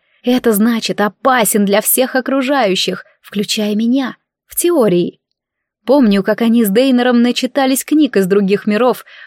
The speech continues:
много медитировали, обсуждали саму суть явления, учились переходить в это состояние, но до сегодняшнего дня была уверена,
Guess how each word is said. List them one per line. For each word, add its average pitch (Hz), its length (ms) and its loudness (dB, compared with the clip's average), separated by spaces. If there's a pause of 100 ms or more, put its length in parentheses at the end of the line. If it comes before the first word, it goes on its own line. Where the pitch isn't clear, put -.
много 262 320 2
медитировали, 226 680 0
обсуждали 196 600 0
саму 190 320 -2
суть 302 380 -2
явления, 254 600 0 (380)
учились 311 440 0
переходить 220 720 -2
в 233 80 -2
это 269 180 -2
состояние, 202 920 -2 (380)
но 208 140 -4
до 202 100 -2
сегодняшнего 208 640 -4
дня 233 240 -2
была 202 260 0
уверена, 208 640 0